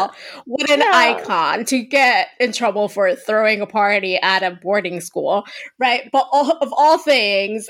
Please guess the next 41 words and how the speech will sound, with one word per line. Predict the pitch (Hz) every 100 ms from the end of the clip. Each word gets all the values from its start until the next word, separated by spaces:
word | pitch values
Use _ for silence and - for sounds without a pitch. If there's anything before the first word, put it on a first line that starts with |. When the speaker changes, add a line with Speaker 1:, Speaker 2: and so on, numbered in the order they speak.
| -
Speaker 1:
a | 240
support | 247 - 254 - 247 240
Harry | 202 220 214
Potter | 202 180 - 180 -
party. | 180 165 - - - 226 - _
Chef's | - 226 -
Speaker 2:
Yeah. | - 190
Speaker 1:
kiss. | 202 - _ _ -
Speaker 2:
Yeah, | 214
it | 104
was | 226
very, | 226 190 180 -
very | 214 190 180
cute. | - 165 147
So | - 208 185
what | 175 262
is, | 320 294
uh, | 269 247 233 233 226 _ _ _
y-, | 214 226
the | 214 226 233 226
chocolate, | 269 247 240 208
or | 233
the | 226
Demen-, | 254 247 -
or |
yeah, | 226 175
the | -
chocolates, | 208 285 277 233 165 -
or | 175 165
chocolate. | 202 165 -
What's | - -
the | 349
chocolate | - - 311 311 269 262
that, | 240 233
uh, | 226 226 _ _ _ - 427 453
I | 247
Speaker 1:
<laughs> |
Speaker 2:
also | 240 285 226
put, | 196 165 147 _ _ 180
Adri? | 170 190 240
<laughs> | -